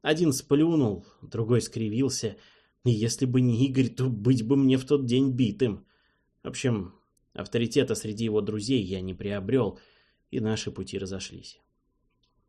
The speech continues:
В свой последний год в школе я его практически не видел, потому что резким и деловым он стал до ужаса. Так,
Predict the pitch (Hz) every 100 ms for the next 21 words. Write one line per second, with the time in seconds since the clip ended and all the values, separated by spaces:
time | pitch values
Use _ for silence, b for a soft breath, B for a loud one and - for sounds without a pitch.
0 | _ _ _ - 120 180 139 160 - 170
1 | 151 143 156 156 - - 175 156 120 101
2 | 113 131 131 131 127 131 - 131 135 -
3 | 131 131 156 156 107 95 b b b b
4 | _ - 123 123 - 113 107 147 135 -
5 | 104 95 92 87 85 92 117 117 120 139
6 | 120 92 - - 87 - 107 104 107 95
7 | - - - _ _ _ _ - - 131